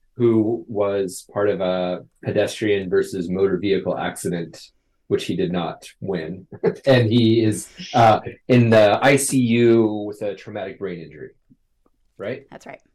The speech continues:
Speaker 1: Okay.
Speaker 2: Mm-hmm.
Speaker 1: So he has a, a documented history of, uh, drug use, drug addiction possibly, and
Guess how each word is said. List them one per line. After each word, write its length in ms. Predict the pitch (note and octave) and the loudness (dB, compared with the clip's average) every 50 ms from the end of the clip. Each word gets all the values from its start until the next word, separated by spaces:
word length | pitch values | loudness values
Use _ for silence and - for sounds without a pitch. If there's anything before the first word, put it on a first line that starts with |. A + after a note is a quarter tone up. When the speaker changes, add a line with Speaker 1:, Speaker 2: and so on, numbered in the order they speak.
| _ _ _ _ _ _ _ G3 | _ _ _ _ _ _ _ -10
Speaker 1:
Okay. 200 | F#3 - G#3+ A#3 | -8 -8 -8 -10
Speaker 2:
Mm-hmm. 100 | - _ _ _ | -12 _ _ _
Speaker 1:
So 200 | - - A2+ G#2+ | -8 -6 -6 -4
he 220 | - - C3+ C3 | -4 -4 -2 -2
has 280 | B2 B2+ B2 B2 A#2 A2+ | 0 0 -2 -2 -2 -2
a, 360 | A2 G#2 G2 G2+ G2 G2 - G2 | -2 -2 -4 -6 -8 -10 -10 -12
a 220 | G#2 G2 G#2 A2 _ _ _ _ - G2+ - | -12 -12 -14 -18 _ _ _ _ -20 -14 -10
documented 540 | A2 A2 A#2 A#2 - B2+ A2+ A2 A2+ G2 F2+ | -8 -8 -8 -8 -8 -8 -8 -8 -8 -12 -12
history 640 | - A2+ G#2 - - A2 G#2 G2+ F#2+ F2+ G2+ F#2+ | -12 -12 -14 -12 -12 -10 -10 -10 -8 -8 -8 -8
of, 500 | - F#2 F2+ F2+ F2+ F2+ F2 E2+ E2 E2 _ _ _ _ _ _ _ _ - | -8 -8 -10 -10 -10 -10 -10 -12 -14 -18 _ _ _ _ _ _ _ _ -14
uh, 240 | F#2 F2+ F2 F2 E2+ | -12 -12 -10 -12 -12
drug 340 | E2+ G#2 A2 A2+ A2 G#2 | -10 -8 -6 -6 -6 -6
use, 280 | G#2+ A2 A2 A2 - - | -8 -8 -8 -8 -8 -8
drug 200 | - G#2 G2+ F#2+ | -8 -8 -8 -8
addiction 440 | F#2 E2+ A2 A2 - - A#2+ G#2+ G#2 | -8 -10 -10 -10 -10 -12 -14 -14 -10
possibly, 680 | A2 G#2 G#2 - - G2+ G2 G2+ G#2 G2 G2 G2 G2 - - | -10 -10 -10 -10 -10 -12 -10 -8 -8 -8 -10 -12 -14 -14 -14
and 540 | G#2 G2+ F#2+ F#2+ F#2+ F#2+ F#2 F#2+ F#2+ F2 | -14 -12 -12 -12 -12 -12 -12 -14 -14 -16